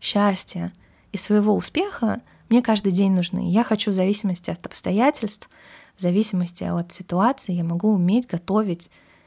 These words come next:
эти рецепты из всего того, что мне жизнь подкинет, из любых ингредиентов. И для этого я должна понимать принципы.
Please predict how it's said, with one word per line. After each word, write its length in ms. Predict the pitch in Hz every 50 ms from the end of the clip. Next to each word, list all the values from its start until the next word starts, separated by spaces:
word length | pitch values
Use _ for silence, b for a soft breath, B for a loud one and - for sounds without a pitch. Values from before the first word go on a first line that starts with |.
| b b b
эти 200 | - 175 - 190
рецепты 600 | 180 180 - - 277 285 - - 190 185 190 - - - - _ _ -
из 180 | 208 - -
всего 440 | - - - - 226 214 240 247 226
того, 340 | 226 - 175 180 196 247 330
что 180 | - - -
мне 180 | 180 185 202 220
жизнь 280 | 196 190 202 202 208 208
подкинет, 480 | - 175 - - - 175 170 165 -
из 120 | 208 202 220
любых 360 | 233 233 202 247 269 - 240
ингредиентов. 680 | 208 190 190 180 175 180 175 175 175 170 175 - - B B B B B B B B B B
И 60 | -
для 140 | 185 185 196
этого 240 | 247 269 - 220
я 40 | 185
должна 240 | 175 170 170 185 190
понимать 320 | 175 - 170 170 175 175 175
принципы. 580 | - 175 170 165 165 170 - - - - 202